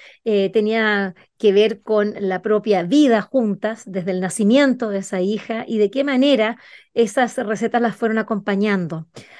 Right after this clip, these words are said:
hasta el momento en que esta hija decide irse del hogar.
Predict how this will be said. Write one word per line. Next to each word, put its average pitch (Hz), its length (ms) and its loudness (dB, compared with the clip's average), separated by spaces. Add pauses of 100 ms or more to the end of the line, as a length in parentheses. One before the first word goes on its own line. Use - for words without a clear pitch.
(120)
hasta 269 600 0
el 254 220 2
momento 233 500 2
en 208 100 -2
que 214 100 -6
esta 202 180 -4
hija 196 260 -4
decide 202 560 -4
irse - 500 -4 (200)
del 175 320 -4
hogar. 156 340 -6